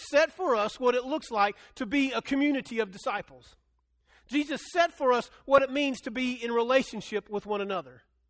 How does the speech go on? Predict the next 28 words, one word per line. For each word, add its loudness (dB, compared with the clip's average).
We're 2
to -6
go 4
and -4
tell 0
the -4
world 2
about 4
Jesus. -8
Go 8
and 2
share 2
the -2
message 0
of -4
grace 2
and -4
the -2
sharing, 4
the -8
message -2
of 0
forgiveness, -4
the -6
message -4
of -6
the -8
cross, -2